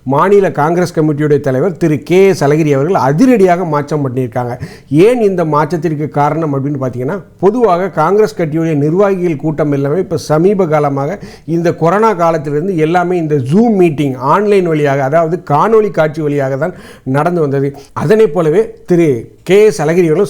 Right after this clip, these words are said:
சமீபத்துல ஒரு, ஒரு வாரத்துக்கு முன்பாக ஒரு காணொளி வாயிலாக ஒரு மீட்டிங்கை நடத்தினர். அந்த மீட்டிங்ல கட்சியுடைய முக்கிய உறுப்பினர்கள், எம் எல் ஏக்கள், எம் பிகள் மற்றும் இரண்டாம் கட்ட, மூன்றாம் கட்ட தலைவர்கள் எல்லாருமே கலந்து கொண்டனர். அப்பொழுது திரு கே எஸ் அழகிரி அவர்களுக்கும்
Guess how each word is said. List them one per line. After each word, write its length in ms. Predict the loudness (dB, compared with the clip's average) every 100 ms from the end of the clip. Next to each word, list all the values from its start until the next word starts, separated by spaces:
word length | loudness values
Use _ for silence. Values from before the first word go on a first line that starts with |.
| 0
சமீபத்துல 640 | 2 2 2 0 0 0
ஒரு, 200 | 2 2
ஒரு 200 | 2 2
வாரத்துக்கு 480 | 2 2 0 -2 0
முன்பாக 440 | -2 0 2 2
ஒரு 180 | 2 -2 -2
காணொளி 380 | 2 2 2
வாயிலாக 380 | 2 0 0 0
ஒரு 160 | 0 2
மீட்டிங்கை 380 | 0 0 -2 -2
நடத்தினர். 400 | -4 -2 -4 -2
அந்த 360 | -2 0 2
மீட்டிங்ல 500 | 2 2 2 0 0
கட்சியுடைய 560 | 0 -2 0 0 2 2
முக்கிய 420 | 0 -2 0 2
உறுப்பினர்கள், 580 | 2 0 0 0 -2 -6 -12 -12
எம் 240 | -2 0 2
எல் 20 |
ஏக்கள், 460 | 2 0 0 0 2
எம் 220 | 2 0
பிகள் 260 | 0 2
மற்றும் 320 | 2 0 0 0
இரண்டாம் 420 | 0 0 -2 -2
கட்ட, 260 | -4 -2
மூன்றாம் 460 | -2 0 2 0 0
கட்ட 180 | -2 -2
தலைவர்கள் 420 | -2 0 0 0
எல்லாருமே 440 | 2 2 2 -2
கலந்து 300 | -2 -2 0
கொண்டனர். 340 | -2 -2 -4 -8 -14 -20 -6
அப்பொழுது 720 | -4 -4 2 2 2 0 -2
திரு 260 | 0 0 0
கே 280 | 2 4 4
எஸ் 180 | 2 0
அழகிரி 340 | 2 2 4
அவர்களுக்கும் 500 | 2 2 0 -4 -4